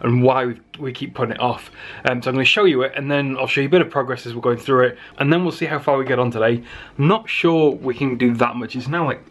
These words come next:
eight o'clock, so it's not like we can do loads and loads and loads. And I'm in a bit of pain today, so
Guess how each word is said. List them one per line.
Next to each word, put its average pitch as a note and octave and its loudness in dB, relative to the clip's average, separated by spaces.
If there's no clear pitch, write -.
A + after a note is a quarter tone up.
eight C3+ 0
o'clock, - -2
so D#3 2
it's - -2
not F3 0
like C#3 -2
we B2+ -4
can B2+ -2
do A#2+ 4
loads C3 2
and B2+ -4
loads A#2 -2
and A2 -2
loads. A2 -2
And B2 2
I'm F3 4
in F3+ 4
a D#3+ 0
bit D#3 4
of B2+ -4
pain B2+ -2
today, A2 0
so A2+ 0